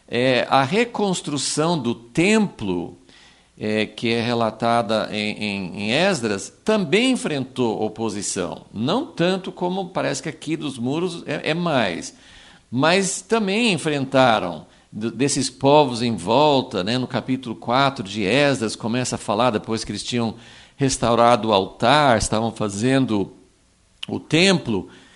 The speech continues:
então os povos em volta, isso é, é, faz bastante tempo aqui já, né? Mais de, assim, é, uns entre oitenta e noventa anos antes de Neemias, que, que Zorobabel estava fazendo o templo.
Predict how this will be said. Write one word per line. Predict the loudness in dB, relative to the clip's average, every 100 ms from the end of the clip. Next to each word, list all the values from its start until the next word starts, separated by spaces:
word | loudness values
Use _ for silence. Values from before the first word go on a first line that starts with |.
| -8
então | -2 -2 2 4 4
os | 2 -2
povos | 0 2 2 0 -4 -6 -4
em | -4
volta, | -2 2 4 4 2 0 -2 -2 -8 -8 -6
isso | -2 0 0 0 0 0
é, | 0
é, | 0 0 0 0 -2 -4 -10 -20 _ -8
faz | -2 -2 -2
bastante | -6 -2 -2 -2 -4
tempo | 0 2 2 0
aqui | -4 -4 -6
já, | -2 -2 -2
né? | -2 -4
Mais | -4 -4 -6
de, | -8 -8 -8 -10 -14 -16 -18
assim, | -14 -10 -10 -10 -12
é, | -12 -10 -12 -14 -18 -20
uns | -14 -12 -12 -18 -20 -18 -12
entre | -10 -8
oitenta | -8 -6 -6 -4 -6
e |
noventa | -6 -6 -6 -4
anos | -4 -4 -4 -6
antes | -4 -4 -6
de | -6
Neemias, | -4 -4 -2 -2 -2 -4 -14 -20 _ _ _
que, | -14 -10 -8 -6 -6 -8
que | -8 -8
Zorobabel | -6 -4 -2 0 0 -2
estava | -2 -4
fazendo | -4 -6 -6 -6
o |
templo. | -4 -2 0 -2 -4